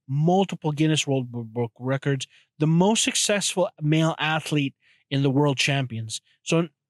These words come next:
not the Olympics, but, uh, 'cause, you know, there are world championships, uh, held out, held every year, and he has always won. Basically, he's a man that has never failed at his sport.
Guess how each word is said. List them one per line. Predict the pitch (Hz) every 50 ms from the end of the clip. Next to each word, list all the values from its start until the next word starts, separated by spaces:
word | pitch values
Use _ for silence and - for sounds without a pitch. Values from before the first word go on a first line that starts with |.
| _ _ _ _ -
not | 170 156 165 180 185 -
the | 208 202
Olympics, | 196 196 196 214 208 190 - 202 190 - - -
but, | 151 156 156 - _ _ _ _ _ -
uh, | 147 143 143 143 143 139
'cause, | - - 151 151 165 _ _ _ _
you | - 156 139
know, | 127
there | 123 135 139 151
are | 147 151 156 160
world | 156 156 160 160 156 143
championships, | - - 151 147 139 - 147 139 127 - 143 131 127 - - - - _ _ _ _ _ _ -
uh, | 131 123 117
held | - - 131 135 135 127
out, | 123 120 127 - - -
held | 117 127 139 143 143
every | 139 123 135 127
year, | 123 131 135 139 143 135 127 _ _ _ _ -
and | 143 139 143
he | 135 151 156
has | 143 139 -
always | - 147 143 143 139 131 117 117
won. | 117 117 120 117 110 104 107 _ _ _ _ _ _ _ _ _ _ _ _ _ _ _ _ _ _ _ _ _ _ _ _ -
Basically, | 123 180 196 208 - 214 202 - 190 185
he's | 180 185 175
a | 180 175
man | 170 170 160 151
that | 151 131
has | 135 131
never | 139 143 127 127
failed | 120 - - 113 101 101 113
at | 110
his | - -
sport. | - - - - - - - -